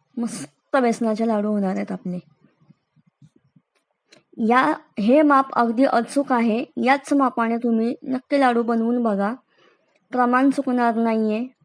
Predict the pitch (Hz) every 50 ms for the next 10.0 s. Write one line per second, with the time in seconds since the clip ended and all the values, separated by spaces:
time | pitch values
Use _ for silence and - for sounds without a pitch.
0 | _ _ _ - 214 214 214 220 233 254 247 - 269 254 - 233 226 226 220 214
1 | 214 214 208 202 202 202 214 240 - _ _ _ _ _ _ _ _ _ _ -
2 | 202 214 220 226 233 233 226 226 226 247 233 233 233 214 233 240 - - 226 226
3 | - - - 277 277 262 - - 302 302 294 269 233 208 202 196 196 202 196 196
4 | 190 185 - - _ _ _ _ _ _ _ _ _ _ _ _ _ _ _ _
5 | _ _ _ _ _ _ _ _ _ _ _ _ _ _ _ _ _ _ _ _
6 | _ _ _ _ _ _ _ _ _ _ _ _ _ _ _ _ _ _ _ _
7 | _ _ _ _ _ _ _ _ _ _ _ _ _ _ _ _ _ _ _ _
8 | _ _ _ _ _ _ _ - - _ - 202 190 - 214 226 - 226 226 220
9 | - 214 220 214 214 220 220 226 226 - 233 214 208 208 208 208 202 202 220 285